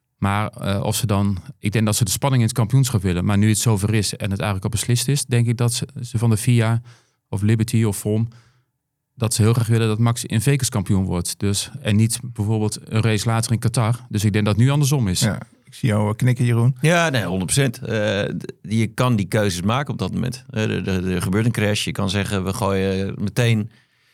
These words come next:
Speaker 3: code rood. Of,
Speaker 2: Ja.
Speaker 3: of we wachten nog eventjes. En, en Norris pakt zijn rondje wel en Max niet. En daardoor wordt het spannender. Ja, ik, daar zal ergens op de achtergrond, geloof ik wel, rekening mee gehouden worden.
Speaker 2: Oké.
Speaker 1: Ja.
Speaker 2: Daar een beetje op inhakend.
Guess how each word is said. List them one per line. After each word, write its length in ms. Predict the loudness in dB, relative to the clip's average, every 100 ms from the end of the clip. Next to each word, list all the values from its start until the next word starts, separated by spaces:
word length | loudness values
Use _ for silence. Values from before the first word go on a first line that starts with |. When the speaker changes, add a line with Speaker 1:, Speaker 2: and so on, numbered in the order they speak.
| _ _ _ _
Speaker 3:
code 240 | -2 0
rood. 440 | 0 0 -2 -12 _
Of, 100 | -2 0
Speaker 2:
Ja. 100 | 0 -2
Speaker 3:
of 200 | -6 -4
we 80 |
wachten 300 | -2 -2 -2
nog 100 | -2
eventjes. 440 | -2 -4 -6 -6 -4
En, 320 | -2 -2 -4 -4
en 120 | -2
Norris 260 | 0 -2 -4
pakt 200 | -6 -2
zijn 120 | 0
rondje 220 | 0 0
wel 280 | 0 0 -2
en 80 | -2
Max 240 | -4 -2
niet. 180 | -2 -2
En 180 | -4 -2
daardoor 280 | -2 -2
wordt 140 | -4 -6
het 100 | -6
spannender. 360 | -6 -6 -6 -10 -10
Ja, 400 | -6 -4 -4 -6 -12
ik, 160 | -12 -12
daar 380 | -12 -6 -6
zal 300 | -2 -4 -4
ergens 280 | -4 -4 -4
op 60 | -6
de 60 |
achtergrond, 460 | -6 -6 -4 -4 -6
geloof 300 | -2 -2 -2
ik 80 | -2
wel, 320 | -4 -4 -6 -16 _
rekening 380 | -2 -2 -2
mee 120 | -2 -2
gehouden 280 | -2 -2
worden. 220 | -4 -4 -6 -2
Speaker 2:
Oké. 280 | -2 0 -4 -8
Speaker 1:
Ja. 160 | -4 -4 -4 -14 -20 _ _ _ _ _
Speaker 2:
Daar 160 | -2 2
een 60 |
beetje 180 | 2 2
op 60 | 2
inhakend. 580 | 4 4 2 0 -2